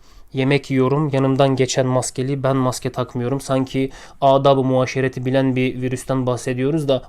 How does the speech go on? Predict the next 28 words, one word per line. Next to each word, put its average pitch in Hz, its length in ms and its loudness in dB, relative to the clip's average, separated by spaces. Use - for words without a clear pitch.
"Aa, 143 160 4
o 143 140 4
yemek 143 360 2
yiyor, 131 120 0
ona 127 160 0
dokunmayayım, 139 560 0
yemek 139 320 -4
yemeyene 127 400 0
dokunayım." 120 420 -6
gibi. 147 240 -4
Yani 160 240 0
böyle, 170 340 8
e, 139 840 0
tutarsızlıklar 147 800 -2
var. 135 320 -6
İşte - 140 -6
insanların 202 520 -2
biraz 190 220 -2
daha 180 240 -10
korkmaması, 143 880 0
e, 131 320 -4
biraz 160 300 2
daha, 160 380 2
e, 131 240 -2
Bediüzzaman 139 300 -2
Hazretlerinden 139 600 -2
dinlediğim 131 440 0
o, 127 180 0